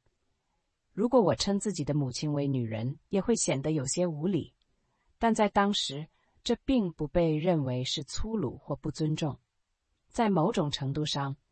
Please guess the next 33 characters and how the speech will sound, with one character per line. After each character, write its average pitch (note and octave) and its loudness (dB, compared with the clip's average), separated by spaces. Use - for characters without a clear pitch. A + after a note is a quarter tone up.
耶 B3+ 4
稣 B3 0
是 A#3 -2
在 G3+ 0
提 F3+ -6
醒 C#3 -4
他 - -6
的 C#3 -2
母 B2 -2
亲， C#3 -8
她 G#3+ 0
已 D3 -2
经 D3 -4
是 - -2
个 D3+ -4
成 - -2
年 C#3+ -2
人 B2 -8
了。 - -14
他 - 0
仍 F#3 4
然 E3 4
是 - -2
他 - -2
的 D3 -2
儿 C#3+ -4
子， - -16
但 G#3 2
此 - -6
时 - -2
的 D3 -2
耶 C#3+ 0
稣 C#3 -6